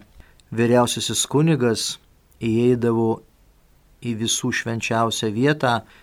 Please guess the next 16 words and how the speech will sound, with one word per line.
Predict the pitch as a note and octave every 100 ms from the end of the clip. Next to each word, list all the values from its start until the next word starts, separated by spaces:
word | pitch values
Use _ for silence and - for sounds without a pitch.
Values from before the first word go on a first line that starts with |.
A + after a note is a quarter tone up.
| _
ir | - G#2
ištardavo | - - A#2+ A2+ A2+ A2
Viešpaties | G#2 A2 G#2+ - G#2 A2 G2+
vardą. | G#2+ A2 G#2+ G2+ F#2+ - _ _ _ _ _ -
Ir | C3 B2+ A#2+ A#2 G2 _ _ _ _
tapatinant | B2+ B2 C3 C#3+ C#3+ C#3+ C3 C3 A#2+ -
su | - - -
Petro | A#2+ A#2 A2 A2+
išpažinimu, | G2+ - A2+ A2+ A2+ A2+ B2+ C#3+ - _ _ _ _
apaštalas | - A2+ A2+ A#2 A2
Petras | - B2+ B2+ A#2+ -
taip | A#2+ -
pat | C3 C#3 -
išpažįsta | - A2 - A#2+ G#2+ A#2 C3 - C3 A2+
ir | A#2+ A#2
ištaria | B2 - - A#2 A#2 A#2+